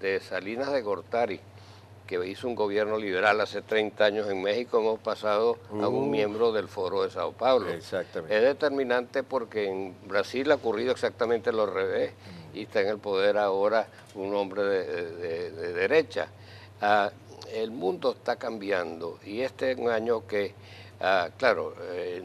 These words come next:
Speaker 1: no todos los países siguen exactamente el mismo ritmo, pero el ritmo in-, que se impone a nivel mundial,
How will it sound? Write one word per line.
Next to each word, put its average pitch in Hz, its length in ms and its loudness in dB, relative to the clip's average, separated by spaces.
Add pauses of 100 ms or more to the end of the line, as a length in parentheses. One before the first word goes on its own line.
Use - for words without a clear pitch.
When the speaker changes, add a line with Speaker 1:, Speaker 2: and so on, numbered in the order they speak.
(160)
Speaker 1:
no 110 260 4
todos 143 420 2
los 139 120 0
países 113 520 -4
siguen 127 400 -2
exactamente 117 720 0
el 113 60 6
mismo 113 300 0
ritmo, 120 320 0
pero 104 240 4
el 98 140 4
ritmo 160 520 0 (100)
in-, 107 380 0 (100)
que 95 100 -4
se - 140 -6
impone 95 540 0
a 90 60 -4
nivel 98 300 -4
mundial, 123 500 -2